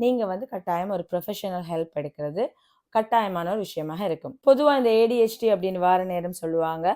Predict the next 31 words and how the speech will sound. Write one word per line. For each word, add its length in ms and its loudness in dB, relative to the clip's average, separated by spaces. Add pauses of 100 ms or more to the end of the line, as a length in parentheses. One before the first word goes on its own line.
(180)
உங்களோட 280 0
குழந்தைகளை 560 6
வந்து 240 -4
நீங்க 200 -6
பேட் 340 6
பேரண்டிங், 540 0
நீங்க 200 -6
ஒழுங்கா 340 0
வளர்க்காததால 680 0
தான் 100 -6
உங்களோட 200 -8
பிள்ளை 220 -4
இப்படி 240 -6
இருக்குது. 360 -6 (380)
அப்படி 220 2
இல்லைன்னு 340 0
சொன்னா 220 -6
வந்து 260 -4
இது 140 -2
வந்து 320 -2
ஒரு 180 2 (380)
சாதாரணமான 640 2
விஷயம், 320 -6
அது 180 -4
நாங்களும் 420 -2
அப்படித்தான் 380 -4
இருந்தோம், 240 -6
உங்களோட 180 -10
அப்பாவும் 320 -4
அப்படித்தான் 400 -2
இருந்தாரு, 380 -2